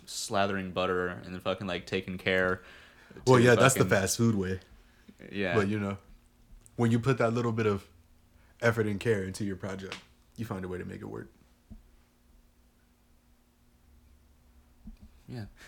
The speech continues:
Speaker 1: But see, that was called a burrito?
Speaker 2: Mm-hmm. Yeah,
Speaker 1: Right.
Speaker 2: cheese grilled burrito.
Speaker 1: Cheese grilled burrito.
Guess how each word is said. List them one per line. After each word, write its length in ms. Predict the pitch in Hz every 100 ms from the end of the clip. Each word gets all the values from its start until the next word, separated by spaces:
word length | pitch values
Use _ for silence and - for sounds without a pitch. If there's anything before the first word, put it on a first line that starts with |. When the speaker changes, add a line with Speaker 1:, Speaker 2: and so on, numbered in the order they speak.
| -
Speaker 1:
But 100 | -
see, 260 | 160 147 - - - _ _ _
that 160 | 117 127
was 100 | 127
called 220 | 131 117
a 60 | 95
burrito? 400 | 90 110 120 120 - - _ _ _ -
Speaker 2:
Mm-hmm. 180 | 107 127 - _ - - _ -
Yeah, 100 | 110
Speaker 1:
Right. 100 | 101
Speaker 2:
cheese 220 | 120 110
grilled 220 | 110 110
burrito. 320 | 107 104 117 113 -
Speaker 1:
Cheese 120 | 101
grilled 140 | 92 92
burrito. 240 | 92 95